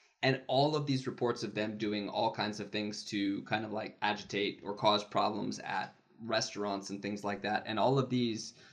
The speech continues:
stories about this same couple started to surface. And these are stories from weeks ago,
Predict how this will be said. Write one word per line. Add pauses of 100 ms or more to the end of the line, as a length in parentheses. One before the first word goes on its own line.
stories
about
this
same
couple
started
to
surface.
And
these
are
stories
from (260)
weeks
ago,